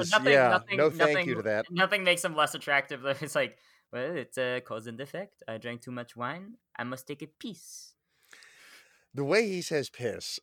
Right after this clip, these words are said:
Speaker 1: I just like,
Speaker 2: <laughs> "I
Speaker 1: "Oh,
Speaker 2: would take a
Speaker 1: oh,
Speaker 2: piss."
Speaker 1: I would like to see this man be punched." <laughs>
Speaker 2: But I
Speaker 1: That's
Speaker 2: do
Speaker 1: not
Speaker 2: love,
Speaker 1: happening?
Speaker 2: this is,
Speaker 1: Oh?
Speaker 2: it's, like, peak, uh, the Merovingian is, like, the movie at its peak, like, self-aware camp kind of vibe, you know? Like,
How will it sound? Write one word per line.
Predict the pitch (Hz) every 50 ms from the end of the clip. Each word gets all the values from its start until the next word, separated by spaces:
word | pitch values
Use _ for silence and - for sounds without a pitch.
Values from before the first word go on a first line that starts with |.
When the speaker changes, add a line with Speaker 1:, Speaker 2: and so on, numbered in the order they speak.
| -
Speaker 1:
I | 123 139 139
just | 147 131 165 151 135 -
like, | 139 139 139 -
Speaker 2:
<laughs> | -
"I |
Speaker 1:
"Oh, | 233 269 262 214 208
Speaker 2:
would | -
take | 208 247 202 -
a | 220
Speaker 1:
oh, | 185 190 196 180 160 135 123 113 98 - -
Speaker 2:
piss." | - -
Speaker 1:
I | 156 180 220 240
would | 226 175 160 127 131
like | 151 156 156 -
to | - 147
see | 131 - - 160 160
this | 147 151 139 - -
man | 151 147 143 147
be | 135 147 143
punched." | - - 135 123 110 98 95 - - - - - - _ _ - - - - _ _ -
<laughs> | - - - - _ _ _ - - - -
Speaker 2:
But | - 160
I | 175
Speaker 1:
That's | 190 180
Speaker 2:
do | 185
Speaker 1:
not | 180 185 185
Speaker 2:
love, |
Speaker 1:
happening? | 190 190 196 202 240 233 254 269
Speaker 2:
this | - - 302 - -
is, | 175 165 - -
Speaker 1:
Oh? | - 180 214 269 392 381 294 - _ _
Speaker 2:
it's, | - 202 - -
like, | 233 220 214 214 - _
peak, | - - - 226 226 - -
uh, | - 175 185 180 170 160 143 135 151
the | 165
Merovingian | 175 202 226 196 202 180 165 175 165
is, | 156 139
like, | 151 147 123 -
the | 135 135
movie | 135 135 135 131 139 135
at | 127 127 123
its | 113 - -
peak, | - - 139 131 120 -
like, | 127 117 110
self-aware | - - 127 120 117 - 120 117 110 107 113 110 110 107 107 107 104 107 107
camp | 107 - - 117 113 107 104 98 - -
kind | 123 107 107 104
of | 101 101 98
vibe, | 107 104 101 101 101 104 101
you | 107 107
know? | 104 107 107 107 107 107 107
Like, | 107 107 104 104 104 101 _